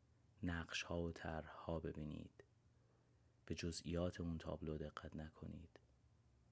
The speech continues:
اگر جلوی پنجره‌ای نشستین، سعی بکنید که تصویر جلوتون رو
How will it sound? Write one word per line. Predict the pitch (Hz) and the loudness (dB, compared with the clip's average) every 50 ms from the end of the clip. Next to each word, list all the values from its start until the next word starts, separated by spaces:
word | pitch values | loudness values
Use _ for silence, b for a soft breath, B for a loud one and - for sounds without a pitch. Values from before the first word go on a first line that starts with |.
| - - - - - - - - - - - - - - - - - - - - - - - - | -20 -20 -20 -20 -20 -20 -20 -20 -20 -20 -20 -20 -20 -20 -20 -20 -20 -20 -20 -20 -20 -12 -4 -2
اگر | 90 82 87 82 | 0 4 4 4
جلوی | 80 - 85 80 82 85 82 | 4 4 4 4 4 4 2
پنجره‌ای | - - 87 85 82 78 82 80 82 87 90 90 | 2 0 0 2 2 4 4 4 4 4 4 4
نشستین، | 87 80 - - 82 82 - - - 82 80 80 78 76 78 80 - - - - - - - - - - - - - - - - - - - - - - - - - - - - - - - - | 2 2 2 2 0 2 0 0 0 0 0 0 0 -2 -4 -6 -10 -16 -20 -20 -20 -20 -20 -20 -20 -20 -20 -20 -20 -20 -20 -20 -20 -20 -20 -20 -20 -20 -20 -20 -20 -20 -20 -20 -20 -20 -16 -8
سعی | - - - 95 98 110 | -4 0 2 4 6 6
بکنید | 113 113 104 - - 101 98 95 - | 6 4 2 2 4 4 4 2 0
که | - - 87 | 0 -2 -2
تصویر | - - - 92 - - - - 95 104 104 104 98 | -2 -2 -2 0 0 0 2 2 2 2 2 2 0
جلوتون | 92 87 85 82 85 82 - - - 85 82 | 2 2 2 2 2 0 -2 -2 -2 0 0
رو | 76 82 82 80 78 78 80 | 2 2 2 2 2 0 -2